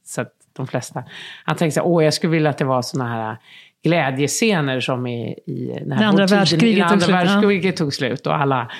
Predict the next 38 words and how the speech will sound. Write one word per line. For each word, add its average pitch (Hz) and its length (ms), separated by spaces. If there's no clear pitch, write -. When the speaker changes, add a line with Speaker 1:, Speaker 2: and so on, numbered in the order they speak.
Speaker 1:
på 160 60
gatorna 156 440
gick 147 100
folk 147 340
omkring 135 420
och 143 160
drog 147 560
från 160 140
Speaker 2:
Mm. 226 140
Speaker 1:
krog 196 280
till 175 120
krog 143 380
och, 127 260
och 139 100
kramades 135 680
Speaker 2:
Mm. 131 120
Speaker 1:
och 117 120
liksom, 147 520
det, 175 300
jag - 260
tror 381 160
att 415 80
det 415 100
sätter 151 300
sina 143 280
spår. 101 460
Och 185 140
det, 170 240
det, 180 220
jag 156 360
är, 285 280
har 233 80
också 175 240
tänkt 139 320
här, 120 200
tänk 147 240
om 277 120
vi 285 260